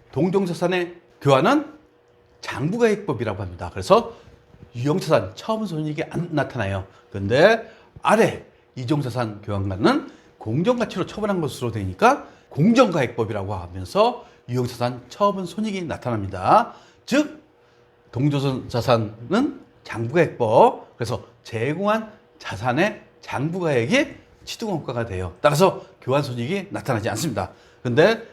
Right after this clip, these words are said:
이종자산은 공정가액법이라 해서 제공한 자산의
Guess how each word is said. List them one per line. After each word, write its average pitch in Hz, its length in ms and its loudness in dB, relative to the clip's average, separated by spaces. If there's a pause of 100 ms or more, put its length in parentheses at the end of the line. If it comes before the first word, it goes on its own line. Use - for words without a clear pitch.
(120)
이종자산은 156 800 2 (340)
공정가액법이라 185 840 2
해서 110 420 2 (140)
제공한 208 680 0
자산의 202 480 -2